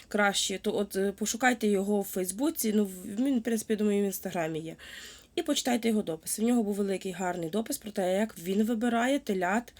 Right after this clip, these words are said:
е, на ферми. Е, що стосується моєї особистої думки, звичайно, що найкраще, коли ви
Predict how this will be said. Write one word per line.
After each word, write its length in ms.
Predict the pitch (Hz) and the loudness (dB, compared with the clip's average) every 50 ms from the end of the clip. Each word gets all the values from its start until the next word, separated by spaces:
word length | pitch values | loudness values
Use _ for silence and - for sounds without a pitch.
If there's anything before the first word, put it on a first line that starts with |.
| - - - - - - - - | -18 -18 -16 -18 -18 -16 -8 -4
е, 280 | - 180 185 185 180 | -2 0 2 2 2
на 160 | 185 190 214 | 2 2 2
ферми. 480 | 220 220 - 190 160 156 160 160 151 160 - - _ _ _ _ _ _ _ _ _ _ _ _ _ - - - - | 2 2 2 2 0 0 -2 -4 -10 -12 -14 -18 _ _ _ _ _ _ _ _ _ _ _ _ _ -6 -6 -4 0
Е, 280 | 269 208 190 185 185 190 | 2 4 4 4 4 2
що 160 | - - 277 | 2 0 0
стосується 600 | 285 - 294 277 - 294 277 277 269 - - 262 | 0 -2 -2 -2 2 2 2 2 2 2 2 4
моєї 360 | 247 240 254 262 320 349 320 | 4 6 6 6 4 4 4
особистої 580 | 277 262 - 254 214 269 330 - - 247 233 214 | 4 2 2 2 0 0 0 0 2 2 2 2
думки, 380 | 170 180 175 175 - - 170 - - - - - - - - - - - - - - - - _ - - - _ - | 2 -2 -4 -4 -4 -6 -6 -6 -8 -12 -10 -8 -6 -6 -6 -8 -10 -12 -14 -16 -18 -20 -20 _ -20 -20 -14 _ 2
звичайно, 500 | 214 247 - 339 311 359 392 370 349 285 | 4 6 8 8 8 8 8 6 6 4
що 160 | - 269 240 | 4 4 4
найкраще, 640 | 226 220 214 - 220 233 269 330 - - - 311 | 4 4 4 6 6 6 6 6 6 4 4 2
коли 300 | - - 233 226 220 240 | 2 2 4 4 6 4
ви 380 | 202 196 220 208 196 175 175 | 4 6 6 6 6 6 4